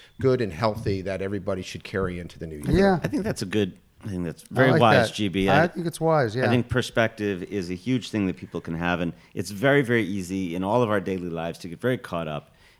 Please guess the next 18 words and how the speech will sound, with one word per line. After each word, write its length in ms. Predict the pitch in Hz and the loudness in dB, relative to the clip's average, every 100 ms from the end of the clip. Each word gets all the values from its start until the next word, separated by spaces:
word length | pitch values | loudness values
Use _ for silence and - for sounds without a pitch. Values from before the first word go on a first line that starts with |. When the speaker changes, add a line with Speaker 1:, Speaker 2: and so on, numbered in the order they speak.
| _ | _
Speaker 3:
in, 360 | 104 92 87 | -4 -2 -4
in 240 | 85 95 92 | -4 -4 -2
what 160 | 98 | 0
is 180 | 92 85 | 0 -2
one 220 | 92 120 | 0 2
inch 340 | 110 98 - - | 2 -2 -4 -8
or 220 | 85 87 | -6 -4
one 280 | 85 107 107 | -4 -2 -2
minute 300 | 98 92 82 | -2 -4 -6
ahead. 420 | 80 82 80 - _ _ _ - | -10 -8 -8 -10 _ _ _ -8
And, 420 | 90 90 90 85 | -4 -4 -4 -2
uh, 260 | 90 82 78 - _ _ - | -2 -2 -4 -10 _ _ 0
you 100 | 139 | 4
know, 140 | 113 | 4
in 120 | 101 | 2
other 160 | 104 101 | 0 0
words, 360 | 95 90 76 | 0 -2 -4
w-, 200 | - - | -12 -10